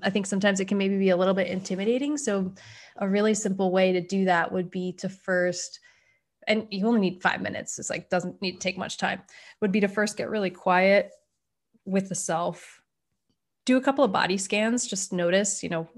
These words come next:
what is, what is my body feeling? What is my baseline neutral in this moment?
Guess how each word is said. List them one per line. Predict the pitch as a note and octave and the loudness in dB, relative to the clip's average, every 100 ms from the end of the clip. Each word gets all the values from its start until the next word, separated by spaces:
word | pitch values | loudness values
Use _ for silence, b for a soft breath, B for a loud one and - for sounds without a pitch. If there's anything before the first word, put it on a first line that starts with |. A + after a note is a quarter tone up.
| A3+ | -16
what | F#3 F3 F3+ F#3 | -12 -2 0 2
is, | F#3+ F#3+ - _ _ _ _ _ | 2 0 -6 _ _ _ _ _
what | F#3+ A3 | 4 4
is | A3+ | 4
my | F#3 | 2
body | F3 D#3+ F3+ | 2 0 -2
feeling? | - G3+ F#3+ F#3+ F3+ | -4 0 2 2 0
What | - F#3 G#3 A3+ | -4 4 6 6
is | G#3 | 4
my | F#3+ E3 | 2 0
baseline | E3 F3+ F3+ - F#3 F3+ | 0 0 0 0 -2 0
neutral | F3 F3 G#3+ | -2 -4 -4
in | G3 F3 | -4 -4
this | E3+ - F3+ | -4 -6 -6
moment? | F3+ F3 F3+ F#3 | -4 -4 -6 -8